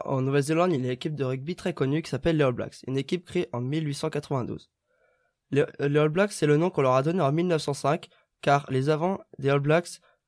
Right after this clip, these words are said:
appelés autre-, euh, avant les Originals, ont fasciné par leur vélocité, agilité et puissance. Un journaliste aurait déclaré, « They are All Blacks, ce sont tous des arrières », mais il a, il a fait une faute et a mis un L au lieu de,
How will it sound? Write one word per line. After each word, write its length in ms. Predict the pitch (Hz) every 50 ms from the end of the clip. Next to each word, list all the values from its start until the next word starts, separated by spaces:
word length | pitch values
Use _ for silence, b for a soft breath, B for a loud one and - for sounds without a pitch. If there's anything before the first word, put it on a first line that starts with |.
| _ _ _ -
appelés 380 | 139 127 - - 160 165 - -
autre-, 240 | 151 143 - - -
euh, 180 | 139 143 139 135 -
avant 300 | 139 135 135 147 156 170
les 240 | 147 127 123 127
Originals, 440 | 160 175 165 151 143 131 127 147 165 - _ _ _ _ _ _ _ _ -
ont 80 | - 139
fasciné 400 | - - 165 160 - 170 175 180
par 160 | - - 127
leur 160 | 131 127 120
vélocité, 640 | 123 143 165 170 170 160 - 147 - 151 151 160 - _ -
agilité 560 | 151 147 143 151 147 147 - 175 180 - - _ _ -
et 60 | 147
puissance. 560 | 143 - 147 131 - - 101 92 - - - _ _ _ _ _ _ _ _ _ _ _
Un 140 | - - 131
journaliste 560 | 135 165 175 180 160 160 165 185 202 - _ -
aurait 320 | 156 147 139 151 160 156 - -
déclaré, « 600 | 147 165 156 - 165 151 143 151 156 - - _ _ _ _ _ _ -
They 200 | 127 139 139 143
are 240 | 147 156 170 - _ -
All 120 | 160 156
Blacks, 420 | 131 120 131 147 143 - - - _ _ _ _ _ _ _ _ _ _ _
ce 180 | - - - 147
sont 180 | - - 147
tous 220 | 143 - - 196 160
des 180 | 160 156 143
arrières », 420 | 143 127 131 131 131 143 156 - _ _ _ _ _ _ _ _ _ -
mais 320 | 139 139 147 151 156 - - - _ _ _ -
il 160 | - 151 151 147
a, 80 | 147 147 -
il 100 | 151 151
a 60 | 147
fait 140 | - - 180
une 40 | 147
faute 300 | - - 147 156 151 -
et 140 | - 139 131
a 80 | 127
mis 160 | 135 156 165 151
un 100 | 135 -
L 300 | - 127 131 143 143 - -
au 80 | - 139
lieu 200 | 131 131 143 147
de, 280 | 135 123 123 120 -